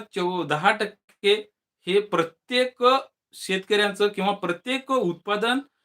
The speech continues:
करणाऱ्या कंपन्यांचं दहा ते पंधरा टक्के त्यांचा मुनाफा ठेवला जातो. मग या पद्धतीने जर सात हजार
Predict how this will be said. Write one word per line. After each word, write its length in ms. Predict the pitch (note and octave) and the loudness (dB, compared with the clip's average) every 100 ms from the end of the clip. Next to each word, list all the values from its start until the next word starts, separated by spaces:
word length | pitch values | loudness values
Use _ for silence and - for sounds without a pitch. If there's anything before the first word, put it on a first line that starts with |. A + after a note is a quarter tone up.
| _ _ F3 | _ _ -6
करणाऱ्या 380 | F3+ G#3+ A3+ | 0 2 2
कंपन्यांचं 800 | A#3 F3+ F#3 F#3 A#3 A#3 D#3+ C#3 | 2 4 4 2 0 0 0 0
दहा 240 | C#3+ D#3 G#3+ B3 | 0 2 2 4
ते 60 | |
पंधरा 340 | A#3+ G#3+ A3 G#3+ | 4 4 4 4
टक्के 340 | G#3+ G#3+ G#3 | 2 2 2
त्यांचा 300 | G3+ F#3+ G3+ | 2 2 2
मुनाफा 320 | F#3+ F#3 F#3 | 2 2 0
ठेवला 360 | - E3+ F3+ G#3 | -2 2 6 6
जातो. 460 | F3+ E3+ E3+ E3+ _ _ _ | 4 -2 -4 -4 _ _ _
मग 200 | F3 G3+ E3+ | -2 -2 0
या 300 | D3 F3 A3+ | 6 8 8
पद्धतीने 640 | A#3 A3+ A#3 A3+ A3+ A3 | 4 0 0 -2 -4 -2
जर 160 | A3+ A#3+ | -2 -4
सात 300 | - G3+ G3+ | 4 6 6
हजार 420 | F#3+ F#3 G3+ G#3 | 2 4 6 6